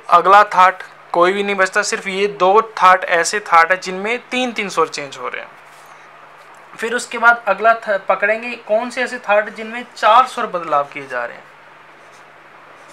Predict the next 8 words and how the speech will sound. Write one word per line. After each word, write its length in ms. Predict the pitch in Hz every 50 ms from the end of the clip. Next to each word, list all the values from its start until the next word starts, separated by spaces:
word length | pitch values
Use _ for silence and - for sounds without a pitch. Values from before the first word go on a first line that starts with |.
| - -
ठीक 160 | - 247 -
है, 80 | - - - - - - - - - - - - - - -
सबसे 300 | - 214 233 226 - 254
पहला 220 | - 220 214 214 214
thought 260 | - 190 196 190 196
आता 180 | 196 196 -
है 80 | 208 196
भैरवी। 420 | 170 160 156 151 147 139 131 127